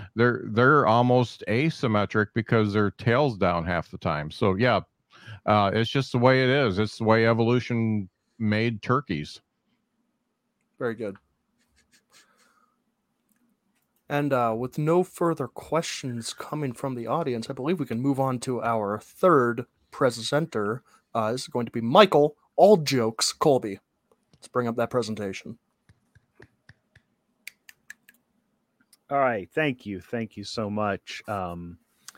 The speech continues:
Speaker 3: now, my presentation today is going to be just packed full of jokes. You're not even gonna be able to stand the amount of jokes that I have during my presentation,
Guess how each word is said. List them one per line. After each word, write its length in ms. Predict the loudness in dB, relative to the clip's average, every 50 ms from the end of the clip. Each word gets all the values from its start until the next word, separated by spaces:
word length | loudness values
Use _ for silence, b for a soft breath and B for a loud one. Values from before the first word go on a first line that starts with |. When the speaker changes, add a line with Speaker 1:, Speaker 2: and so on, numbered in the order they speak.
| b b b b b b b b b b b -4
Speaker 3:
now, 420 | 0 2 2 4 4 2 2 0 -4 _
my 260 | 0 4 6 6 6
presentation 800 | 4 4 2 2 2 2 -2 -2 -2 -2 -4 -4 -4 -6 -8 -8
today 480 | -6 -6 -4 -4 -2 -2 -2 -4 -4
is 240 | -4 -6 -8 -8 -8
going 300 | -6 -4 -2 -2 -2 -4 -6
to 120 | -6 -6
be 240 | -4 -4 -4 -4 -6
just 520 | -8 -6 -2 -2 -2 -2 -4 -8 -16 -20 _ _ _ _
packed 540 | -16 -6 -2 -2 0 0 -2 -6 _ -20 -20
full 520 | -20 -20 -20 -12 -2 2 2 2 2 0
of 140 | -6 -10 -6
jokes. 640 | 0 4 4 4 4 2 -2 _ -20 -20 -20 -20 b b b b b b b
You're 140 | -4 -2 0
not 200 | 2 2 2 2
even 200 | 2 0 0 0
gonna 160 | 2 2 0
be 240 | 0 0 0 0 0
able 220 | 0 -2 -2 -4 -4
to 500 | -6 -8 -8 -8 -6 -6 -6 -6 -6 -8 -8 -12
stand 640 | -14 -14 -12 -4 -2 0 0 0 0 -2 -4 -6 -6
the 160 | -4 -4 -4
amount 320 | -4 -4 -4 -6 -6 -8 -12
of 100 | -16 -8
jokes 680 | 0 2 4 4 4 2 0 -4 -12 -18 -16 -16 -16 -12 -8
that 100 | -4 -4
I 100 | -4 -2
have 500 | 2 4 6 6 6 6 2 0 -4 -10 _ _ _ _ _ _ _ _ _ _
during 260 | 0 0 0 2 2 2
my 140 | 2 2
presentation, 1080 | 2 0 -2 -2 0 0 -2 -6 -6 -4 0 0 0 0 0 -2 -6 -8 -8 -10 -12 -16